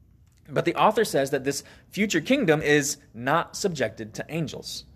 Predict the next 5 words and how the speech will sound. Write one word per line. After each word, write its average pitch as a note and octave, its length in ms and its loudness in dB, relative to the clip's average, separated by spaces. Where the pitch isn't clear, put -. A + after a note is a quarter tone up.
So D3+ 380 6
while C#3+ 220 0
God F#3 260 4
has E3+ 320 2
entrusted B2 960 -2